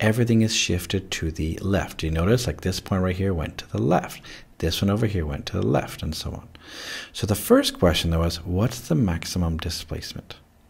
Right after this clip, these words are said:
Well, what can we tell from this graph right here? We can tell the amplitude. You see that this distance from the center right here to the top? That right there we're gonna call the amplitude. And what is the amplitude? Well, in this case right here, let's see, the amplitude is just gonna be four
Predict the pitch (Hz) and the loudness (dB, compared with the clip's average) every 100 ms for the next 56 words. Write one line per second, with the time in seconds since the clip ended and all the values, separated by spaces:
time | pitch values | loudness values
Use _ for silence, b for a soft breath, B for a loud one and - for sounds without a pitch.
0 | _ B B B B - 135 190 190 180 | _ B B B B 8 10 10 8 8
1 | 160 160 135 123 120 127 117 117 113 139 | 8 8 8 8 8 8 8 6 6 6
2 | 143 131 107 - - 107 107 95 - 78 | 6 4 4 2 4 6 6 2 0 -2
3 | 85 110 104 101 - - 95 107 - 90 | 0 4 4 4 0 0 2 0 2 2
4 | 85 80 - - 104 110 117 110 110 110 | 4 2 2 2 2 4 6 6 6 4
5 | 87 - - 123 247 - B B B - | 2 -2 2 2 2 -4 B B B 6
6 | 117 120 120 107 98 90 87 82 82 - | 6 8 6 6 4 2 0 0 -2 -4
7 | - 98 101 101 - 107 208 - B B | 0 2 2 -2 0 -2 -4 -10 B B
8 | B B B - 113 110 104 107 135 240 | B B B 4 6 8 8 10 10 10
9 | - 87 80 82 80 85 90 113 - 113 | 6 4 4 0 -2 2 4 4 4 0
10 | - 110 - 101 98 - 80 85 92 - | 0 -2 2 2 2 0 -2 2 2 0
11 | - 95 82 107 113 - 92 82 85 - | 0 0 2 2 2 4 2 4 0 -2
12 | - 95 87 76 - | -2 0 2 0 -4